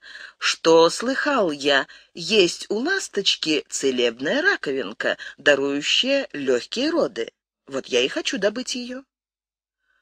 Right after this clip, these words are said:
"Много мы подстрелили ласточек, —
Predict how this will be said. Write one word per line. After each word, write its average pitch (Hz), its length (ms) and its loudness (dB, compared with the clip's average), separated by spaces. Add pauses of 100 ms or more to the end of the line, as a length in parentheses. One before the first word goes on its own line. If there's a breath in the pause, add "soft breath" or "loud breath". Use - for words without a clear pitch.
(340)
"Много 143 680 0
мы 359 180 -2
подстрелили 294 720 0
ласточек, — 139 680 0